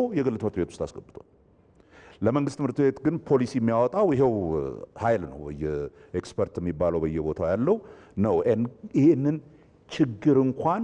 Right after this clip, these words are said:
ክሊርሊ ማየት ያልተቻለበት ምክንያት እሱ ነው። እሱ ያ የኤኩዊቲ ችግር አለ። ኢሹን እንዲነሳ ከተፈለገ እኔ በዝርዝር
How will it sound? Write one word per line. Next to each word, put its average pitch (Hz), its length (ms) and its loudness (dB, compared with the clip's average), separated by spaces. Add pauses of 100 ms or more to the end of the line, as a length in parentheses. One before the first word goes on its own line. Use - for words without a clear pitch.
(160)
ክሊርሊ 135 420 2 (100)
ማየት 107 380 -2 (320)
ያልተቻለበት 90 720 -2
ምክንያት 123 420 -4 (360)
እሱ - 180 -6
ነው። 78 100 0
እሱ - 120 -6 (320)
ያ 131 140 4
የኤኩዊቲ 139 540 2
ችግር 123 320 -2
አለ። 123 200 0 (140)
ኢሹን 131 480 0 (440)
እንዲነሳ 104 500 -2
ከተፈለገ 110 500 -4
እኔ 104 120 0
በዝርዝር 95 400 0